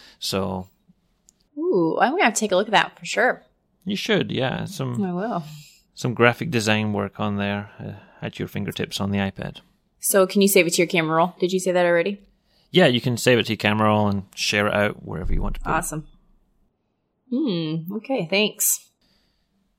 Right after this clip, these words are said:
Speaker 1: All right, so it takes us to the end of this episode. If you enjoyed the show, please subscribe in a podcast player of your choice and leave us a review on iTunes.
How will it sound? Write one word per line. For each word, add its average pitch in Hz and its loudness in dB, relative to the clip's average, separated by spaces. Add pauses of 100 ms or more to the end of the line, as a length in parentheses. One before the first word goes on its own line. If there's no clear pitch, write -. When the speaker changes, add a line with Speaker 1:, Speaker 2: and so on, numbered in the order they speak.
(200)
Speaker 1:
All 147 4
right, 151 6
so 170 8
it 113 0
takes 147 0
us 147 -4
to 147 2
the 131 4
end 131 6
of 120 6
this 120 2
episode. 147 2 (300)
If 117 -10
you 123 -2
enjoyed 113 2
the 113 -4
show, 139 2
please 120 0
subscribe 113 4
in 107 4
a 98 -2
podcast 139 2
player 135 6
of 127 2
your 131 2
choice 131 4
and 113 -2
leave 117 0
us 110 -2
a 110 -4
review 110 -2
on 110 0
iTunes. 113 -2